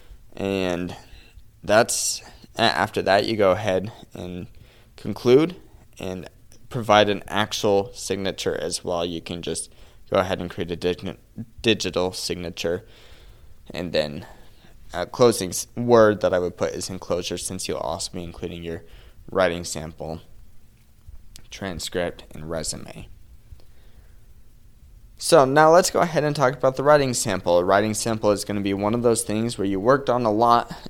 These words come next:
during the school year. You spent a ton of time on it, but it's not perfect. Uh, no work product is ever going to be completely one hundred percent perfect, but you can get it pretty, pretty close. And so how are you gonna get your writing sample to be that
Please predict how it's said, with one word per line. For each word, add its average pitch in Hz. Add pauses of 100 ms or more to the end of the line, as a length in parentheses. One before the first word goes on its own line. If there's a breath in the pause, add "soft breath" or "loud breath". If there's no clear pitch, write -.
during 107
the 92
school 101
year. 101
You 90
spent -
a 92
ton 120
of -
time 90 (100)
on 92
it, 95 (420 soft breath)
but -
it's 185
not -
perfect. - (300 loud breath)
Uh, 98
no 101
work 101
product 95
is 95
ever 101
going 98
to -
be 98
completely 120
one 110
hundred 113
percent -
perfect, - (440 soft breath)
but 156
you 202
can 202
get 180
it 135
pretty, 135 (160)
pretty 156
close. - (600 soft breath)
And 107
so 107
how 101
are 107
you 107
gonna 107
get 101
your 98
writing 104
sample 104
to 98
be 107
that 98